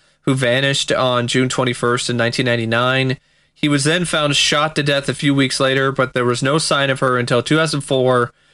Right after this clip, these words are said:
when Tally confessed and, uh, led police to her skeletal remains. Investigators discovered that Tally matched the description of Carson's assailant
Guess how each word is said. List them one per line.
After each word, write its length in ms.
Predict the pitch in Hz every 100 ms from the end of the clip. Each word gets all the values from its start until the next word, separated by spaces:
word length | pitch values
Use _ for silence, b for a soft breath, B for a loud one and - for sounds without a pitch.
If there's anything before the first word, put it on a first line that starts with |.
| b
when 120 | - 131
Tally 340 | 156 156 170
confessed 720 | 160 143 131 127 139 - - - _ _ _ _ -
and, 520 | 120 120 117 117 120
uh, 240 | - 117
led 280 | 117 135 143
police 340 | - 143 135 -
to 180 | 139
her 80 | 123
skeletal 500 | - 131 120 120 117
remains. 760 | 110 110 110 104 98 90 78 - _ _ _ _ _ _ _ _ _ _ _ _ - _
Investigators 640 | 151 160 190 202 196 185 160
discovered 460 | 160 170 160 165
that 120 | 147 131
Tally 340 | 156 147 165
matched 300 | 147 143 -
the 60 | 139
description 440 | - 143 127 143
of 60 | 131
Carson's 400 | 131 123 139 120
assailant 560 | 113 131 127 127 120